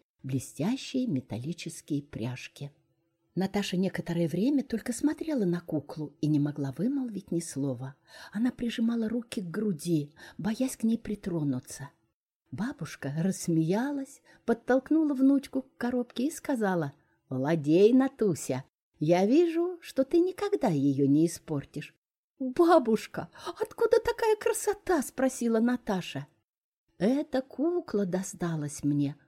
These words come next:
от моей бабушки, твоей прабабки. Её привезли из Германии в тридцатые годы прошлого столетия.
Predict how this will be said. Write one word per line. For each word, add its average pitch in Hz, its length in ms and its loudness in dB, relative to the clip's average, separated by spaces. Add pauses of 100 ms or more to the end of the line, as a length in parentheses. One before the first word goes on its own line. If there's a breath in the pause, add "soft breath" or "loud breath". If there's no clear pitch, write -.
(120)
от 339 220 -4
моей 285 400 4
бабушки, 139 680 -6 (200 soft breath)
твоей 285 380 2
прабабки. 139 760 -6 (640)
Её 147 320 0
привезли 220 520 0
из 214 140 0
Германии 196 720 0 (220)
в - 80 -20
тридцатые 160 600 0
годы 147 340 -2
прошлого 175 500 -6
столетия. 143 800 -4